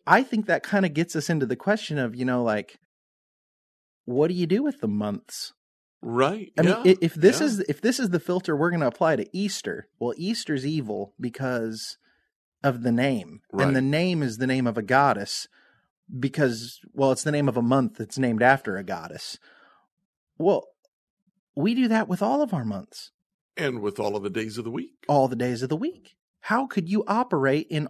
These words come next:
Speaker 1: our culture today without recognizing those names?
Speaker 2: Right.
Speaker 1: We do it all the time, but we're not worshiping those deities.
Speaker 2: No.
Speaker 1: We
Speaker 2: No.
Speaker 1: don't care about 'em. They
Speaker 2: Yeah.
Speaker 1: mean nothing. It's just a name. It's a day of a week.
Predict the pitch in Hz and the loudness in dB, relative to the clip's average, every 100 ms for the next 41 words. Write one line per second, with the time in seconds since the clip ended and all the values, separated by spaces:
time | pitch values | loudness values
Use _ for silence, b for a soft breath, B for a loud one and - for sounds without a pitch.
0 | - 180 214 226 - 233 240 - 147 139 | 0 2 2 0 -2 0 0 -2 -6 -4
1 | 151 127 156 277 104 101 b b b b | -6 -2 0 2 -2 -6 b b b b
2 | b _ _ _ - 151 208 202 - 202 | b _ _ _ -2 4 4 4 2 0
3 | 233 147 233 - 170 143 123 123 135 143 | 2 4 4 4 -2 0 0 0 0 0
4 | 143 160 147 139 190 262 156 110 - - | 2 2 2 0 2 2 2 0 -4 -12
5 | 92 87 - _ _ _ _ _ 156 202 | -10 -10 -12 _ _ _ _ _ 2 2
6 | 247 254 247 240 233 233 294 165 107 - | 4 4 4 2 0 0 2 0 -2 -8
7 | _ 135 165 139 202 262 277 - 113 127 | _ -2 -2 0 0 2 2 0 -2 0
8 | 180 - - - 110 98 78 95 104 123 | 0 -2 -8 -6 -6 -6 -10 -12 -8 -6
9 | 254 185 - 123 - - _ _ _ 190 | -6 -6 -10 -14 -14 -20 _ _ _ -8
10 | 254 180 - _ _ 170 233 285 285 330 | -8 -8 -16 _ _ 0 2 4 4 4
11 | 359 339 202 139 - - 185 247 262 254 | 4 8 6 6 0 -4 2 4 6 8
12 | 262 294 294 135 180 - - 262 254 208 | 8 6 4 -2 -4 -6 -6 -6 0 2
13 | 160 165 233 359 - 196 - 151 180 202 | 2 2 2 2 -2 -4 -8 -4 2 2
14 | 185 175 294 269 - | 2 2 -2 -4 -10